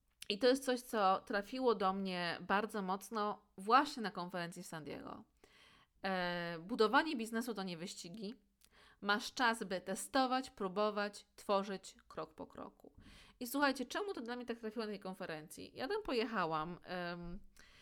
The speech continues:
z takim wspomnieniem konferencji w Polsce, e, na których średnia wieku, e, no, jest dosyć niska, powiedzmy sobie szczerze, ta, ta, ta blogowa, tak, blogowo-biznesowa, em,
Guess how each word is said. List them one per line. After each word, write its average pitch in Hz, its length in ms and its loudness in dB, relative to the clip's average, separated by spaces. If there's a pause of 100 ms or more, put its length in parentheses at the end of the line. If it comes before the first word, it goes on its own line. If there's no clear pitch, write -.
(180)
z - 180 -10
takim 220 360 -2
wspomnieniem 269 640 -4
konferencji 233 640 -4
w - 120 -18
Polsce, 170 640 0 (500)
e, 208 520 0
na 208 160 -2
których 247 400 -2
średnia 269 460 0
wieku, 226 600 0 (320)
e, 226 300 0
no, 330 120 2 (160)
jest 262 360 -2
dosyć 214 440 -2
niska, 170 420 -6
powiedzmy 170 440 -4
sobie 170 280 -6
szczerze, 160 380 -6
ta, 165 220 -4
ta, 170 160 -10
ta 175 160 -10
blogowa, 190 640 4
tak, 202 240 -10
blogowo-biznesowa, 175 1400 -2
em, 156 640 -8